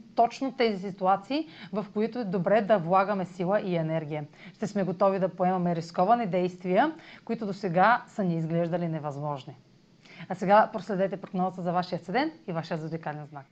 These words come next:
Седмична прогноза за асцендент Овен и за зодия Овен. Ретрограден Юпитер в Риби попада в сферата на скритото,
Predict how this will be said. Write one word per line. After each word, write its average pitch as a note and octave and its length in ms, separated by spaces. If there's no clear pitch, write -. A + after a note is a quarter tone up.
Седмична F#3 460
прогноза G#3+ 540
за D#3+ 140
асцендент G3 420
Овен G#3 460
и C4 220
за D#3+ 320
зодия D#3 400
Овен. C3+ 260
Ретрограден E3 580
Юпитер C4 300
в - 100
Риби A#3 240
попада A3 360
в B3 40
сферата A3 320
на F3+ 80
скритото, A#3 680